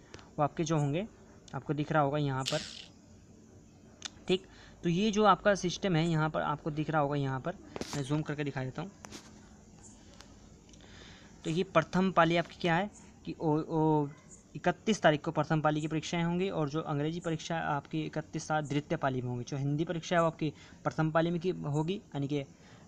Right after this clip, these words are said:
नौ बजे, साढ़े नौ बजे स्टार्ट होगी और सा-, बारह पैंतालीस तक ये परीक्षाएं होंगी। और जो अंग्रेजी की परीक्षा है वो आपकी द्वितीय पाली में होंगी, अ, जो आपकी एक बजे से, अ, एक बजे स्टार्ट होगी, ठीक है। तो ये कुछ नोटिस दिया था जो, अ,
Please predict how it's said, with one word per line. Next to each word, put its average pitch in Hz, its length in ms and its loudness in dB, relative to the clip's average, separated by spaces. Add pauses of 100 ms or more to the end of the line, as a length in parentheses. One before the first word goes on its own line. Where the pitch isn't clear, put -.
नौ 135 560 4
बजे, 156 240 2
साढ़े 147 280 2
नौ 151 100 2
बजे 151 140 2
स्टार्ट 147 260 -2
होगी 143 180 -2
और 156 120 0
सा-, 139 440 0
बारह 143 200 6
पैंतालीस 143 420 -2
तक 147 160 -6
ये 180 160 -2 (100)
परीक्षाएं 143 340 -2
होंगी। 123 280 -2 (480)
और 160 300 2
जो 160 140 0
अंग्रेजी 160 420 2
की 202 140 -8
परीक्षा 160 360 0
है 139 120 -2
वो 156 80 0
आपकी 156 380 4
द्वितीय 151 380 -2
पाली 151 240 2
में 139 80 0
होंगी, 147 400 -2
अ, 135 260 -2
जो 143 220 -2
आपकी 143 300 -6 (340)
एक 180 200 4
बजे 135 200 0
से, 175 140 -4 (220)
अ, 139 140 2 (400)
एक 185 140 6
बजे 151 180 0
स्टार्ट 123 320 -6
होगी, 117 160 -10 (340)
ठीक 214 100 4
है। 170 80 0 (260)
तो 214 80 2
ये 226 140 4
कुछ 208 240 -2
नोटिस 175 400 2
दिया 147 200 2
था 151 300 -2
जो, 156 360 0
अ, 135 300 -4